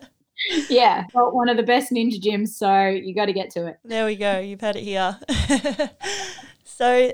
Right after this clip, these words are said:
Speaker 2: there are so many athletes and just people in general that would look up to you, your sporting feats, your television feats,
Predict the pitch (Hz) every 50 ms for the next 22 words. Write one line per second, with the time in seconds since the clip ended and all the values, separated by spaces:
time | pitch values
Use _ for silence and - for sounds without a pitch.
0 | - - - 208 196 226 226 240 269 294 294 294 - 233 220 220 220 214 214 196
1 | 180 185 196 196 - - 185 185 190 - - - 208 202 202 202 196 190 185 -
2 | _ - - 220 214 196 - 202 196 190 190 196 196 190 - 190 190 190 185 190
3 | 196 185 190 - - 190 185 196 185 190 - 180 - - - - 214 202 196 190
4 | 190 185 185 190 185 190 190 190 196 196 190 - - - 202 202 202 202 202 202
5 | 196 - 190 196 - - - - 202 196 190 190 190 190 185 - - 220 226 226
6 | 220 208 190 202 196 196 196 190 185 196 - - - - - -